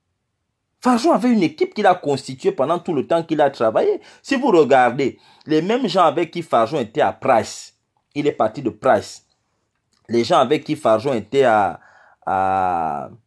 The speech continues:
à, ce sont les mêmes que vous avez retrou-, vous allez retrouver à B G F I qui l'a emmené. Il se baladait avec son gang. Farjon avait toujours eu son gang. Il avait son gang. Donc, quand Ali Bongo est mort en, en octobre à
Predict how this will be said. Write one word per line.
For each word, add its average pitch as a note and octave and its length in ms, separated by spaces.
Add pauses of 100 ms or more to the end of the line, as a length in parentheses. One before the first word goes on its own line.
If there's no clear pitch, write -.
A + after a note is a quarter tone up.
(480)
à, D#2+ 540
ce - 120
sont F3 140
les C#3+ 120
mêmes C3+ 300
que A2 80
vous B2 100
avez A#2+ 200
retrou-, G#2 300
vous B2+ 120
allez A#2 160
retrouver G#2+ 540
à G2 80
B A2 140
G A2+ 200
F - 140
I G#2+ 100
qui A#2 120
l'a G2 180
emmené. B2 320 (240)
Il E4 80
se C4+ 100
baladait F#3+ 280
avec G#3 140
son G#3 220
gang. E4+ 300 (240)
Farjon C#3+ 320
avait D3+ 320
toujours B2 260
eu C3 160
son A#2 240
gang. G2+ 320 (1800)
Il D3 120
avait B2 280
son D3 260
gang. G#2+ 340
Donc, F3+ 260
quand A#3 100
Ali F#3 180
Bongo C#3 340
est A#2+ 60
mort B2 400 (640)
en, G#2 460 (100)
en G#2+ 320
octobre A2 480
à F2 480